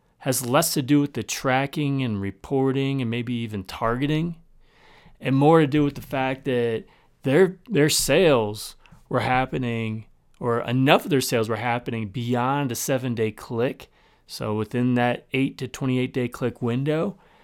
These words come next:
that previously they were being reported, now they are not,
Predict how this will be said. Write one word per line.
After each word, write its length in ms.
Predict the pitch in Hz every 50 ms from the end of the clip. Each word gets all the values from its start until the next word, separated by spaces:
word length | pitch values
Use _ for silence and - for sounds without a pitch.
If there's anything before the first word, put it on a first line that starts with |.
| _ _ _ _ _ _ -
that 260 | - 127 123 - -
previously 520 | - - - 160 196 180 190 - - 175
they 120 | 151 156 156
were 120 | 151 143
being 180 | 143 151 147 143
reported, 560 | 139 131 - - 170 160 151 170 165 143 120
now 220 | 123 127 131 139
they 140 | 131 135 127
are 120 | 123 123 123
not, 400 | 120 123 131 135 139 135 -